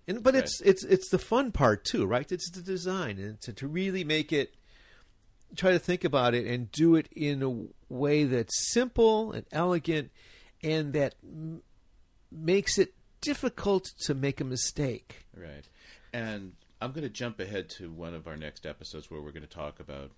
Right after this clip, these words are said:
Speaker 2: these learning management systems. But you mentioned at the beginning that I had moved on from Moodle.
Speaker 1: Right.
Speaker 2: And the reason is that a lot of students said it was difficult to navigate.
Speaker 1: Hmm.
Speaker 2: And so make your navigation, again, easy. S-,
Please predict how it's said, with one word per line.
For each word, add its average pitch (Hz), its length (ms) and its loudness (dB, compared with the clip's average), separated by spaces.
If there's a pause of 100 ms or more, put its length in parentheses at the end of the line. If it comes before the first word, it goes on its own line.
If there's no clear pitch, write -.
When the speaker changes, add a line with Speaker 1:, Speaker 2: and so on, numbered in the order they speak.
(280)
Speaker 2:
these 78 280 -14
learning 73 280 -10
management 71 500 -16
systems. - 460 -18
But 78 140 -16
you 92 80 -12
mentioned 92 320 -12
at 80 80 -14
the 69 60 -18
beginning 71 460 -14
that 71 140 -14
I 69 180 -10
had 71 300 -16
moved 80 280 -12
on 67 180 -12
from 69 320 -18
Moodle. 65 320 -16 (760)
Speaker 1:
Right. 113 160 -2 (200)
Speaker 2:
And 87 400 -12 (180)
the 98 80 -18
reason 107 400 -8
is 80 520 -14
that 80 180 -12
a 80 60 -16
lot 85 220 -10
of 85 80 -14
students 80 360 -16
said 76 180 -16
it 76 80 -18
was 76 140 -18
difficult - 500 -20
to 69 100 -20
navigate. - 640 -20 (320)
Speaker 1:
Hmm. 135 200 -12 (440)
Speaker 2:
And 90 160 -16
so 82 240 -12
make 113 400 -10
your 131 100 -10
navigation, 82 800 -12
again, 69 500 -18
easy. 78 420 -16
S-, - 220 -16